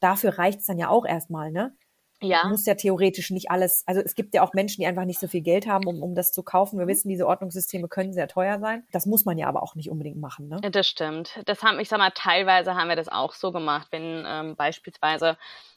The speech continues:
Speaker 2: es Trenner gab für die Schubladen, ähm, dass wir die aus, aus dem Karton,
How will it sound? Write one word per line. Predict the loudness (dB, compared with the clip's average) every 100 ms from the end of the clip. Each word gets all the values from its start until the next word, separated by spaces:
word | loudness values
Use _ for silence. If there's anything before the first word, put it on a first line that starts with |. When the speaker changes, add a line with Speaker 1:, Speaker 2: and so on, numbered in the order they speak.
| _ 2
Speaker 2:
es | 2 2
Trenner | -4 2 4 6 6
gab | 6 4 2
für | -2
die | -2
Schubladen, | -2 -2 4 6 6 2 -2 -4 -8 -18 -18 -4 4
ähm, | 6 6 4 2
dass | 2 0 0
wir | 0
die | 4
aus, | 4 0 -14 _ -8
aus | -6 -4
dem |
Karton, | -4 -2 4 4 4 -2